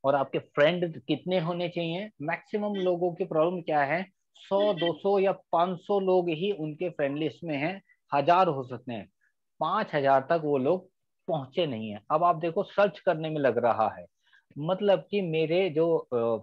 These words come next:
friends, अ, list में है लगभग, लगभग पाँच हजार लोगों के आसपास है, almost touch है। तो, अ, मतलब मुझे लगता है एक, एक दो लोगों को मैंने ही मतलब remove किया है, तो शायद दो तीन लोग, अ, बाकी होंगे,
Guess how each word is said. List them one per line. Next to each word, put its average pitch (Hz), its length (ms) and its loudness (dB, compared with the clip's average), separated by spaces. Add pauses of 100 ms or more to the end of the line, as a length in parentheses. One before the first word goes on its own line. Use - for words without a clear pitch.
friends, 202 440 -2 (100)
अ, 135 120 -2
list 156 320 -4
में 196 120 0
है 147 340 0 (320)
लगभग, 196 440 2
लगभग 175 320 2
पाँच 180 420 -8
हजार 147 280 2
लोगों 143 300 2
के 175 340 -4
आसपास - 460 -4
है, 87 100 -10 (520)
almost 185 500 2 (180)
touch 143 200 0
है। 143 140 4 (400)
तो, 139 320 2 (260)
अ, 117 40 -10 (500)
मतलब 139 300 -2 (400)
मुझे 135 300 -2
लगता 151 240 2
है 143 80 8
एक, 135 320 2
एक 135 180 2
दो 156 120 2
लोगों 143 280 0
को 147 80 -6
मैंने 139 320 -4
ही 139 320 -6
मतलब 113 280 -4
remove 127 280 -2
किया 139 240 2
है, 131 60 4
तो 127 380 0
शायद 120 200 0
दो 113 180 -2
तीन 131 160 -4
लोग, 123 220 -2
अ, 107 480 -14
बाकी 113 320 -2
होंगे, 135 360 -2